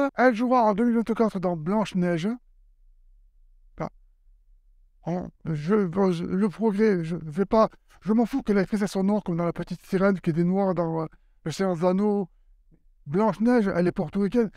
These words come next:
c'est une bonne actrice. Enfin, globalement, je vais le dire pour tous les acteurs, ce sont des bons acteurs qui font ce qu'ils peuvent dans le film Shazam.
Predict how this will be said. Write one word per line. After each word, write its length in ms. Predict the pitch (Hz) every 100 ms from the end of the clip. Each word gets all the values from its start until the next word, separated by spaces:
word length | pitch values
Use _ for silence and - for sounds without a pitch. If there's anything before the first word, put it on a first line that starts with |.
| - -
c'est 220 | 160 -
une 100 | 160
bonne 160 | 175
actrice. 380 | 185 - 247 220
Enfin, 160 | 156 165 _ _ _ _ _ -
globalement, 400 | 247 226 247 208
je 60 |
vais 80 | 202
le 60 | 185
dire 100 | 214
pour 120 | 175
tous 120 | 190
les 60 | 180
acteurs, 260 | 165 240
ce 120 | - 180
sont 160 | 185
des 100 | 151
bons 340 | 139 196 196 185
acteurs 380 | - 202 226
qui 100 | -
font 160 | 151 160
ce 120 | 226
qu'ils 140 | 214 196
peuvent 200 | 226 190
dans 120 | 185
le 60 |
film 140 | 185 214
Shazam. 440 | - 156 160 208